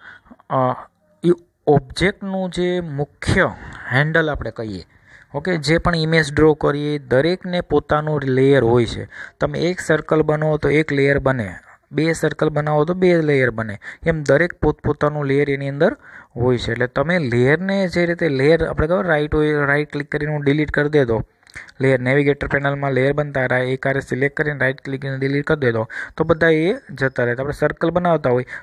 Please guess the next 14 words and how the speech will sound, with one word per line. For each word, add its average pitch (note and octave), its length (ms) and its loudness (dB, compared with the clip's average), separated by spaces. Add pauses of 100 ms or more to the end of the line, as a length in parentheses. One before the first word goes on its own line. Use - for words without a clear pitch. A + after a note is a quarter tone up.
તો C#3+ 80 -2
સર્કલનું E3 600 0
બોર્ડરનું D#3+ 540 4
એક D#3 120 -2
લેયર D#3 220 2
બ-, D3+ 200 -2
બોર્ડર D3 300 2
રાખી D#3+ 300 -2
હોય C3 160 2
તો C#3 100 -2
બોર્ડરનું D3 420 0
એક D#3 140 -8
લેયર D3+ 200 -2
બને, D#3 260 -6